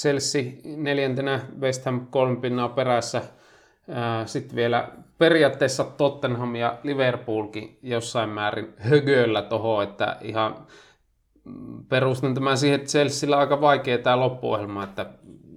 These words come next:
nyt lauantaina Man City vieraissa, sitten Arsenal kotona, Leicester kotona ja Villa vieraissa, niin, niin tota,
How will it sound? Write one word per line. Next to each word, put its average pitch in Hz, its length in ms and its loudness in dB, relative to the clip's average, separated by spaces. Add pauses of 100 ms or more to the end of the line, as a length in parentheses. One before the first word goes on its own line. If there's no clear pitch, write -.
(420)
nyt 113 400 -8
lauantaina 120 500 0
Man 120 220 0
City 113 340 -6
vieraissa, 113 500 0
sitten 110 280 -6 (680)
Arsenal 143 520 4
kotona, 135 580 4
Leicester 131 380 0
kotona 120 480 0
ja 113 140 0
Villa 117 360 2
vieraissa, 104 640 -2
niin, 101 260 -8
niin 101 600 -10
tota, 101 460 -6